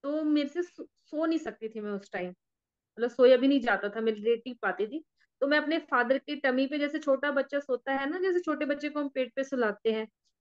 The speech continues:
तो मैं वैसे छह महीने मेरे father ने मुझे सुलाया था। And I was, like,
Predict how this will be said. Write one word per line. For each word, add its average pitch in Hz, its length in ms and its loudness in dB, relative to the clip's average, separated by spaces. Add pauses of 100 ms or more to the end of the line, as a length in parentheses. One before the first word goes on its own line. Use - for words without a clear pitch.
तो 302 60 -4
मैं 320 120 4
वैसे 294 280 0
छह 269 280 0
महीने 262 240 2
मेरे 262 160 0
father 220 320 -4
ने 233 100 -4
मुझे 233 200 0
सुलाया 196 380 -2
था। 190 260 -8
And 226 160 -2
I 233 140 0
was, 247 220 2
like, 247 180 2